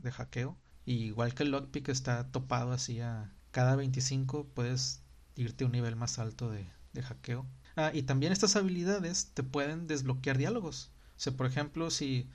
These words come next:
ves a un robot, ¿no? Y, y un güey que lo quiere reparar pero no sabe cómo, si tú tienes suficiente habilidad de hackeo, te puede salir el diálogo de que, "Ah, haz esto y esto", ¿no? Y, y ya lo lograste, ¿no? También está chido eso.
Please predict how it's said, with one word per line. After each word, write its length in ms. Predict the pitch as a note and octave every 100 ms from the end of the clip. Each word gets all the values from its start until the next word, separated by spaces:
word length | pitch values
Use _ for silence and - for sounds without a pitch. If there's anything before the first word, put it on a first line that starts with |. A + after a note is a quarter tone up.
| - -
ves 220 | B2 B2+
a 40 |
un 120 | D3+ C#3+
robot, 360 | C#3 C#3 D3+
¿no? 240 | D3 C#3+ D3+
Y, 520 | C3 A#2 G#2+ A2+ C3 -
y 60 | C3
un 140 | B2
güey 160 | C3 C3
que 80 |
lo 80 | C3
quiere 200 | C3 C#3+
reparar 460 | C#3+ C3+ B2+ B2+ C3
pero 140 | C3+
no 100 | B2+
sabe 300 | B2+ C3+ C3
cómo, 360 | C#3 C#3 F3 G3 - - -
si 140 | -
tú 140 | C3 C#3
tienes 240 | D3+ D#3+
suficiente 840 | C#3+ C3 C3 C3 C3+ C3 D3+ D3
habilidad 320 | C3+ C3 A#2+
de 80 | C3
hackeo, 480 | C3 C3 C#3 D3 D#3+
te 160 | - D#3
puede 240 | C3 A#2+
salir 200 | C#3 B2+
el 60 | B2+
diálogo 280 | B2 B2+
de 40 | A#2+
que, 160 | A#2+
"Ah, 180 | C3 D#3
haz 140 | C3 C#3
esto 220 | C3+ C#3
y 80 | C3
esto", 280 | C3 B2+
¿no? 220 | A2 B2 C3+
Y, 60 |
y 360 | A2+ A#2+ A2+ A#2
ya 120 | A#2
lo 100 | A#2
lograste, 500 | B2 A2+ G#2+ - -
¿no? 160 | B2+ - - - -
También 220 | A2 A2
está 180 | A2+ B2+
chido 340 | B2+ A2 A2
eso. 300 | C3 C3